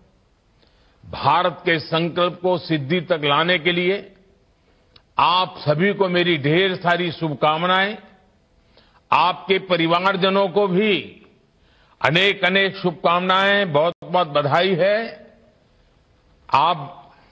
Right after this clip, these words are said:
स्वयं भी प्रगति करें और आप इन पच्चीस साल जो आपके भी हैं और देश के भी हैं,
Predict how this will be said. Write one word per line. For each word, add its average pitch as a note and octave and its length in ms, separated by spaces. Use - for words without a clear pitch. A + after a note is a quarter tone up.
स्वयं A3+ 500
भी A#3 120
प्रगति G3 440
करें D#3 480
और C3 160
आप E3 400
इन E3+ 140
पच्चीस F3+ 480
साल E3 480
जो A#2 160
आपके E3 640
भी A#3 200
हैं B3 260
और F#3+ 200
देश F3 400
के E3 140
भी B2+ 200
हैं, - 240